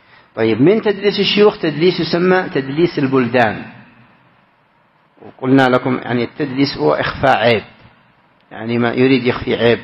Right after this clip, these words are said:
الشيخ مثلا إذا كان في عيب. تدليس البلدان كما إذا قال المصري: "حدثني فلان بالأند-، بالأندلس"، وأراد موضعا بالقرافة،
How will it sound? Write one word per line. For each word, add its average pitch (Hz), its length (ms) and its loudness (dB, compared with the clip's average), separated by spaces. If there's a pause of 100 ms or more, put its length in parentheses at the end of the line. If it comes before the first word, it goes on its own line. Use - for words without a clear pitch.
الشيخ - 420 -10 (880)
مثلا 104 240 -6
إذا 101 260 -2
كان 98 240 -2
في 92 140 -10
عيب. 85 240 -12 (680)
تدليس 180 380 0
البلدان 175 680 0 (640)
كما 147 240 4
إذا 139 300 4
قال 143 240 2
المصري: 135 460 2
"حدثني 131 540 0
فلان 135 440 2
بالأند-، 120 420 2
بالأندلس"، 127 680 2
وأراد 117 540 2
موضعا 117 420 2
بالقرافة، 104 680 0